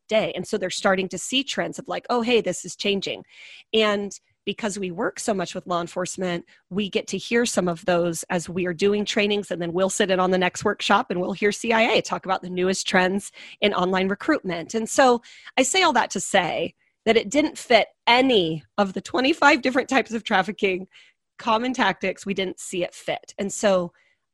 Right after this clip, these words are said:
I, before I posted anything or even talked about it, I reached out to some of those contacts and I've said, "Hey, has anyone heard about this? Can you give us any insight?" We're getting asked a lot. And everyone directed us to, well, everyone said there's been no substantial evidence that this is true.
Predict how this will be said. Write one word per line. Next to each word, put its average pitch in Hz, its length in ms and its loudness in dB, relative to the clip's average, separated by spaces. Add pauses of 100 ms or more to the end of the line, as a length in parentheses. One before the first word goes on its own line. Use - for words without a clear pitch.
I, 233 460 4
before 202 340 -2
I 185 100 2
posted 233 540 -2
anything 175 640 0
or 180 140 2
even 175 180 0
talked - 380 4
about 160 320 -2
it, 170 240 -2 (460)
I 202 80 6
reached 208 300 -2
out 180 140 0
to 190 100 -8
some 180 220 -2
of 170 140 -6
those 160 200 -2
contacts - 600 -6
and 170 80 -6
I've 175 100 -6
said, - 180 -8
"Hey, 277 220 0
has 233 140 -4
anyone 220 240 -4
heard 202 200 -2
about 180 280 0
this? 180 460 0 (280)
Can 196 160 -4
you 185 60 -4
give 185 180 -2
us 190 160 0
any 180 180 0
insight?" 170 480 0
We're 175 60 -8
getting 180 260 0
asked 170 380 -2
a 202 60 0
lot. 170 400 0 (500)
And 180 380 2
everyone 220 340 0
directed 202 400 -2
us 175 200 0
to, 180 360 -2
well, 196 180 2
everyone 214 380 2
said 185 220 -4
there's 185 160 -4
been 185 200 -2
no 185 140 0
substantial 175 580 -6
evidence 175 420 -4
that - 120 -8
this - 180 -8
is 175 140 -6
true. 233 480 4